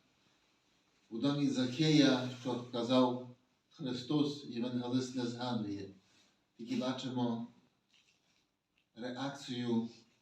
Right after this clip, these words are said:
Закхея. Каже: "Господи, ось половину мого майна даю в Бога". Отже, він зрозумів, що це все марнота, марнота.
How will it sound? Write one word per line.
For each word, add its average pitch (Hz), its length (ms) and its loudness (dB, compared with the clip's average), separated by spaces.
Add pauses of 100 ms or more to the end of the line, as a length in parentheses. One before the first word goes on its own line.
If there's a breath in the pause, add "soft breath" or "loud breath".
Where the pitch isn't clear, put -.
(300)
Закхея. 113 640 -4
Каже: 107 260 -6
"Господи, 107 600 -6 (880)
ось 143 160 -8
половину 147 840 0 (140)
мого 135 360 2
майна 127 720 2 (280)
даю 120 340 -2
в 107 160 -4
Бога". 120 460 0 (1800)
Отже, 120 140 -6
він 127 220 2
зрозумів, 123 580 0
що 110 160 -6
це 117 240 -2
все 120 320 -4
марнота, 117 440 -4
марнота. 113 440 -4